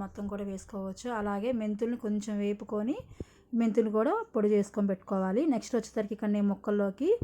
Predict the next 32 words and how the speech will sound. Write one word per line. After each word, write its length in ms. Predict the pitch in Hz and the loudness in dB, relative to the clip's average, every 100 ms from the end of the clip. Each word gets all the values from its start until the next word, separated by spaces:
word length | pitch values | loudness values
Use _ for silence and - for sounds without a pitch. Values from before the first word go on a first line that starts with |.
| - - - - | -4 -12 -18 -2
సోలెడు 300 | 233 226 220 | 0 2 2
ఉప్పు 120 | 208 226 | 0 -2
అయితే 160 | 220 226 | 0 0
వేస్తున్నాను. 480 | 208 202 220 202 240 269 | 0 0 -2 -2 0 0
కొంచెం 240 | 240 - 240 | 0 2 0
తగ్గించాను, 520 | 226 202 240 226 226 226 | 0 0 0 0 -2 0
ఎందుకంటే 380 | 220 226 233 226 240 | -2 -2 -2 0 2
మనం 140 | 233 254 | 0 2
కారం 260 | 233 226 233 | 4 6 4
ఆడిచ్చేటప్పుడు 460 | 214 208 226 214 226 | 2 0 -2 -2 0
కొంచెం 160 | 214 214 | 0 0
ఉప్పు 140 | 202 220 | 0 2
వేస్తాం 280 | 208 - 202 196 | 2 0 0 2
కదా, 160 | 220 415 - - - - 220 | 0 0 -4 -20 -14 2 4
ఆ 20 | 220 | 6
వారం 240 | 220 226 233 | 6 4 2
నేనైతే 300 | 220 214 269 | 0 0 -2
ఇక్కడ 140 | 269 208 | -4 0
కొంచెం 180 | 208 202 214 | 2 2 0
ఉప్పు 180 | 208 208 | 0 0
అయితే 120 | 220 220 | 0 -2
తగ్గించి 360 | 196 214 208 220 | -2 0 0 2
వేశాను. 420 | 202 190 202 214 466 - - - - - | 0 0 0 0 -2 -6 -20 -20 -8 -2
ఈ 60 | 233 | 0
ఉప్పు 140 | 208 233 | 4 4
వేసి 180 | 220 254 | 4 0
ముక్కలకి 340 | 214 220 220 208 | 0 -2 0 2
బాగా 240 | 202 202 208 | 2 2 0
పట్టేటట్లు 480 | 202 208 202 190 - 214 | -2 -2 -4 -4 -4 -4
కలుపుకోవాలి. 460 | 196 - 202 196 190 | -4 -4 -4 -2 2
ఉప్పు 100 | 220 | 4
తీసుకొని 380 | 214 - 208 | 4 6 4